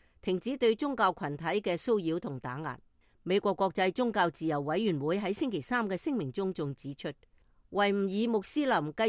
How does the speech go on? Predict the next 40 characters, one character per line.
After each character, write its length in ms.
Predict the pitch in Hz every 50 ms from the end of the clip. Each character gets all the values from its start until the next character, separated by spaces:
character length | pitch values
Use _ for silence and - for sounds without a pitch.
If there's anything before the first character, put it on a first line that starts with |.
| 220 214
續 60 | 196
受 200 | 180 - 202 185
到 160 | 175 - 208 202
不 160 | 196 254 262 -
公 160 | - 247 233 214
正 200 | - 190 160 151
嘅 120 | - 156
審 220 | - - 139 147
判， 320 | 165 - 160 147 131 127 123 _ _ _ _ _ _ _
喺 220 | - 202 262 254
獄 60 | 214 170
中 220 | - 254 262 247
受 240 | - 214 170 165 160
到 240 | - 185 175 170 170
嚴 280 | - 156 151 139 143
苛 220 | 151 185 226 214 180
對 180 | - 160 143
待。 120 | - 147 131 127 - - _ _ _ _ _ _ _ _ _ _ -
委 140 | 196 247
員 180 | 320 269 190 160
會 140 | 151 175 214 233
今 220 | - 294 285 262
年 240 | 220 185 185 226 254
增 220 | - 285 277 262
設 140 | - - 202
咗 160 | - 202 202
一 120 | 233 247 247
個 280 | 208 - 190 180 180 180
宗 260 | - - 285 269 262
教 180 | - 202 180 175
良 180 | 165 143 143
心 220 | 147 - 247 240 220
犯 280 | - - 156 156 175 208
關 260 | - 247 254 247 226
注 320 | 214 - - 190 175 170 165 -
同 280 | - 165 151 147 147
研 180 | 151 160 147 147
究 200 | - 175 165 165 156
項 160 | 160 143 143
目， 200 | 143 139 127